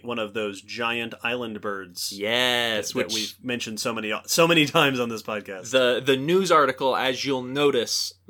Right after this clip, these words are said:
Speaker 2: when we link it, and if you were to look at this up, research up on your own, many of them are comparing it to the dodo.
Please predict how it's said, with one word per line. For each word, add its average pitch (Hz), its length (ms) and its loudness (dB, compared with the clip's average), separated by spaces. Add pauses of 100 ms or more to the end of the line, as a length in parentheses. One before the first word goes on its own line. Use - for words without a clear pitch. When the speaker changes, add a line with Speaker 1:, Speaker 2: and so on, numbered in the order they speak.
(140)
Speaker 2:
when 127 180 -6
we 113 100 -4
link 131 240 -4
it, 113 260 0
and 135 440 -2
if 127 180 -4
you 120 80 -6
were 117 120 -2
to 117 60 -8
look 120 220 -4
at 113 80 -2
this 113 220 -2
up, 113 160 -2
research 120 340 -8
up 110 260 -4 (400)
on 143 160 2
your 127 160 -2
own, 123 280 -4 (200)
many 147 360 0
of 131 140 -4
them 127 200 -4
are 117 80 -2
comparing 117 480 -4
it 110 140 -8
to 120 100 -8
the 101 100 -6
dodo. 98 440 -4